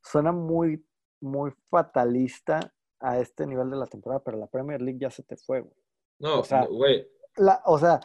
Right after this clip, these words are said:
Speaker 2: Ya,
Speaker 1: la
Speaker 2: yo creo
Speaker 1: competencia por la Premier League ya se te fue.
Speaker 2: No, y te voy a decir algo, güey. Yo hoy siendo, este, ¿qué día es hoy? Hoy es como ocho, nueve de octubre,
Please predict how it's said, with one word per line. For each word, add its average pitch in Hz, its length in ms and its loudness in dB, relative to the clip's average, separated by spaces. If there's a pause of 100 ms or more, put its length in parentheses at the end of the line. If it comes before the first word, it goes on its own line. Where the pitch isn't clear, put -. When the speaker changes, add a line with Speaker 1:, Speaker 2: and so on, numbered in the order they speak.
(120)
Speaker 2:
Ya, 151 120 2
Speaker 1:
la 151 80 6
Speaker 2:
yo 147 200 2
creo 190 160 6
Speaker 1:
competencia 202 400 4
por 196 160 0
la 147 140 4
Premier 170 300 -2
League 165 260 0
ya 143 160 0
se 156 160 -10
te 139 160 -16
fue. - 260 -14 (280)
Speaker 2:
No, 139 280 0
y 131 220 0
te 135 100 2
voy 127 80 8
a 139 40 8
decir 139 200 4
algo, 131 260 4
güey. 104 280 2
Yo 120 300 2 (260)
hoy 143 360 4
siendo, 110 1300 2 (380)
este, 85 720 -10 (920)
¿qué 117 100 -4
día 120 120 2
es 120 120 -12
hoy? 131 260 -4 (180)
Hoy 107 160 -6
es 107 100 -8
como 104 480 -8 (840)
ocho, 113 420 -6
nueve 120 280 -2
de 113 120 2
octubre, 139 480 -4